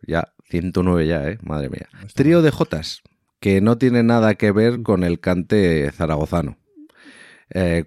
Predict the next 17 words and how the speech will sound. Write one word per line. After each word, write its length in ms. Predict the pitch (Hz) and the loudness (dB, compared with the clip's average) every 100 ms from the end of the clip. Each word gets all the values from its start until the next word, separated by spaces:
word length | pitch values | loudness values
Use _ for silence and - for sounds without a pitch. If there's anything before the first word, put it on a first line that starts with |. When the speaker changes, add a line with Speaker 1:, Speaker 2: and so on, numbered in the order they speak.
| - - | -8 -8
Speaker 2:
Pues 160 | 104 92 | -8 -2
no. 80 | 98 | -2
Speaker 1:
esto 180 | - | 0
es 100 | 113 | 0
cuando 340 | - 92 85 87 | 0 -2 -2 -2
tres 180 | 104 107 | 0 0
amigos 300 | 104 101 98 | 2 0 -2
se 80 | |
juntan 340 | 95 101 98 85 | -2 -2 0 -2
a 80 | 80 | -2
tomar 260 | 85 90 | -2 0
unas 240 | 92 92 - | 0 0 -2
cervezas, 580 | 87 95 - 98 - - - | -2 -2 -2 -8 -10 -20 -4
deciden 420 | 85 104 101 95 | -2 2 2 2
grabar 320 | 92 92 98 | 2 2 0
sus 220 | - 95 | -2 -4
charlas, 460 | - 107 104 139 | -2 -2 -2 -6